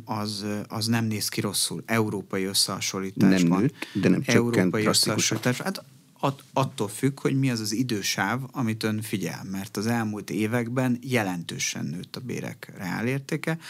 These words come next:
Speaker 1: a legutolsó időszakban pedig pont a nagy inflációs nyomás miatt ez a kérdés megkérdőjeleződik, de ezt egy,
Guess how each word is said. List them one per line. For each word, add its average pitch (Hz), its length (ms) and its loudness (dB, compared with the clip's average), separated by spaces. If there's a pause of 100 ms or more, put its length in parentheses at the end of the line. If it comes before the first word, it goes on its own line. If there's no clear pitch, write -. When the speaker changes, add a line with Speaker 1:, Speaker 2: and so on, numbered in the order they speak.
(320)
Speaker 1:
a - 80 2
legutolsó 110 580 2
időszakban 147 640 0
pedig 127 340 -2
pont 110 240 -4
a 113 40 -2
nagy 107 240 0
inflációs 98 720 -4
nyomás 92 400 -4
miatt 139 320 2
ez 107 100 -2
a 104 100 -4
kérdés 120 420 0
megkérdőjeleződik, 110 640 -2
de 135 100 2
ezt 135 200 0
egy, 143 140 0